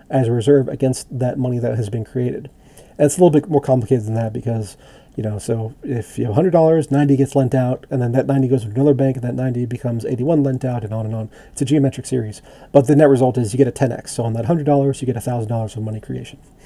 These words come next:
And, uh, but ever since, uh, uh, was it two thousand eight? Or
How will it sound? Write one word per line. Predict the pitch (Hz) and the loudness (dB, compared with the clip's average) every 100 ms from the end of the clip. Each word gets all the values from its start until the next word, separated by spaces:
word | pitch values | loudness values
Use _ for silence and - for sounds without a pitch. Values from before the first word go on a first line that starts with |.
| - - - - - | -20 -20 -20 -14 -2
And, | 131 120 117 | 0 0 -2
uh, | - 123 120 - | -2 -2 -4 0
but | 143 151 - - | 4 4 2 0
ever | 156 | 2
since, | 160 175 156 143 - | 4 4 4 2 2
uh, | 147 143 143 135 131 131 131 127 139 127 _ - - - _ - | 4 6 6 6 6 4 0 -4 -8 -12 _ -20 -20 -20 _ -16
uh, | 127 123 131 - _ | -10 -10 -10 -16 _
was | 139 127 | -4 -2
it | 117 | -2
two | 190 | 2
thousand | 202 151 | 2 2
eight? | 151 180 - | 0 0 -4
Or | 135 131 | -6 -6